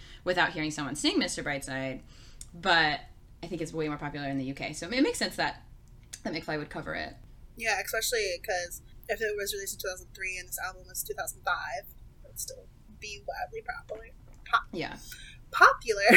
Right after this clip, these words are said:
Speaker 2: <laughs> Be wildly popular.
Speaker 1: Popular. Yeah, I just wanted to, like, defend Mister Brightside for a minute 'cause I felt bad for being so high on my, I mean, I guess it's in my, well, there's only seven of them, so being in a top five is not that great. So it's, it's not in my top three. I felt a little
Speaker 2: Yeah.
Speaker 1: bad about it, but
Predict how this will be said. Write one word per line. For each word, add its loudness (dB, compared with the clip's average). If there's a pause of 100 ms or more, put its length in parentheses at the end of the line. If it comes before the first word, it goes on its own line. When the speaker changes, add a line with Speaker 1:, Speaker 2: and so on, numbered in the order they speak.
Speaker 2:
<laughs> 8
Be 12
wildly 10
popular. 2
Speaker 1:
Popular. -2 (460)
Yeah, 4 (100)
I 8
just 4
wanted 8
to, 2
like, 8
defend 8
Mister 4
Brightside 8
for 2
a 4
minute 2
'cause -6
I 2
felt 0
bad 10
for 0
being -2
so 0
high 2
on 0
my, -2 (580)
I 2
mean, 10
I 6
guess 6
it's -2
in 4
my, 4 (380)
well, -2
there's -2
only -2
seven 0
of -4
them, -2
so -4
being -2
in -2
a -4
top -4
five 0
is -6
not -6
that -4
great. -2
So -2
it's, 0
it's 4
not 12
in 8
my 6
top 6
three. 2 (200)
I -4
felt 2
a -4
little 0
Speaker 2:
Yeah. 4
Speaker 1:
bad 0
about 2
it, -2
but 2